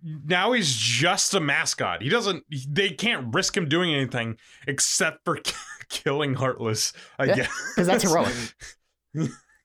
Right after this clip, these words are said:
Speaker 2: He did
Speaker 1: It
Speaker 2: almost
Speaker 1: is,
Speaker 2: die that one
Speaker 1: yeah, I
Speaker 2: time.
Speaker 1: guess.
Speaker 2: He did have a, uh, long microwave hallway scene in Kingdom Hearts three, which was fantastic.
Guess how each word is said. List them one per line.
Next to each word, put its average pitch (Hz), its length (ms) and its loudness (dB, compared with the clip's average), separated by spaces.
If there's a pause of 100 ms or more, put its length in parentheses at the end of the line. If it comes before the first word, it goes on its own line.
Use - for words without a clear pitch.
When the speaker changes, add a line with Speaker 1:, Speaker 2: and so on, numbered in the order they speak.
(120)
Speaker 2:
He 165 60 -2
did 202 80 4
Speaker 1:
It 226 60 6
Speaker 2:
almost 214 180 6
Speaker 1:
is, 127 60 2
Speaker 2:
die 156 140 4
that 117 100 4
one - 100 4
Speaker 1:
yeah, 107 60 4
I - 60 4
Speaker 2:
time. 131 80 2
Speaker 1:
guess. 147 60 4
Speaker 2:
He 165 60 2
did 185 140 2
have 196 180 4
a, 160 220 4
uh, 143 200 4
long 147 480 2
microwave 139 380 0
hallway 127 300 2
scene 131 400 -2
in 139 140 -2
Kingdom 131 220 -2
Hearts 117 200 0
three, 120 260 0
which - 160 -8
was 110 80 -6
fantastic. 113 540 -2